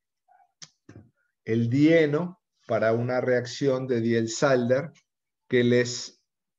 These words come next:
de alguna manera, les, les hiciera fácil la obtención de la estereoquímica que ellos necesitaban, más allá después de, como les decía, de, de las otras cantidades de reacciones que,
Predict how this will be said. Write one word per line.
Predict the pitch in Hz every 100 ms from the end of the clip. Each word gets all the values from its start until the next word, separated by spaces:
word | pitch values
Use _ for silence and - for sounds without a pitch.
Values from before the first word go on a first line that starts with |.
| _ _
de | 117 107
alguna | 113 123
manera, | 123 127 135 120 98
les, | 98 98 - -
les | 117 101 104
hiciera | - 127 120 117
fácil | - 143 - - 127 123 - _ _ _ _
la | 113 113
obtención | 107 107 117 107 - 123 117
de | 120
la | 110
estereoquímica | - 107 107 101 123 120 120 123 127 - _ _ _ _
que | 117 104
ellos | 101 120 113
necesitaban, | 110 - 113 101 - 95 85 - _
más | 117 120 120
allá | 127 - 127
después | 127 117 123 113 120
de, | 117 - - _ _ _
como | 113 107
les | 104 104
decía, | 101 - 110 113
de, | 113 104 95 90 -
de | 101 95
las | 92 92 90 -
otras | 104 101 101
cantidades | 98 95 98 98 101
de | 98
reacciones | 98 92 - 98 92 95
que, | 95 82